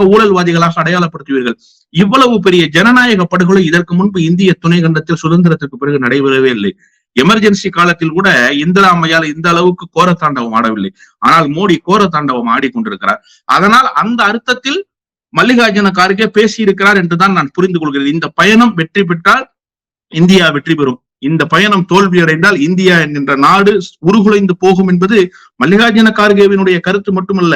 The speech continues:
ஒட்டுமொத்த இந்தியாவினுடைய எதிர்க்கட்சிகளுடைய கருத்து அதுதான். இந்த தேர்தலில்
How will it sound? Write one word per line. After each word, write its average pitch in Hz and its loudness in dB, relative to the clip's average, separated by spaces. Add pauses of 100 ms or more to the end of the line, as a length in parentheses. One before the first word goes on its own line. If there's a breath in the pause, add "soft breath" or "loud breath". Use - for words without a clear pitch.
(520)
ஒட்டுமொத்த 220 -2
இந்தியாவினுடைய 214 0
எதிர்க்கட்சிகளுடைய 208 0
கருத்து 190 0
அதுதான். 156 -2
இந்த 165 0
தேர்தலில் 220 2